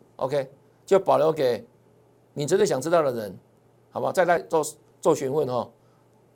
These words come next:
这也是我们说你加入赖的好处嘛。很多不能说、不该说、不想说的东西有没有？我们在赖里面给你回答，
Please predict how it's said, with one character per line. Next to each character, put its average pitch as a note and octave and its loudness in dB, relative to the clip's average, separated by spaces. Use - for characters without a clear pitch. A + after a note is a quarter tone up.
这 A3 8
也 D#3 6
是 F#3 2
我 - -4
们 C3 0
说 F3+ 4
你 B2+ -6
加 F3 0
入 F3 2
赖 E3+ 8
的 A#2+ 2
好 A2 -4
处 D3 -2
嘛。 F#2 -8
很 C#3 -4
多 G#3 8
不 G#3+ 0
能 E3 2
说、 F#3 4
不 - -10
该 G3 4
说、 F#3 2
不 F#3+ 0
想 C3 -2
说 E3+ 2
的 D#3+ 2
东 D#3+ 2
西 D#3 -4
有 C3 0
没 A#2 -6
有？ A2+ -8
我 - -12
们 C3+ -4
在 F#3 4
赖 F3 6
里 C3 -4
面 D#3+ -2
给 D#3 -2
你 C#3 -2
回 A#2+ -4
答， A2 -6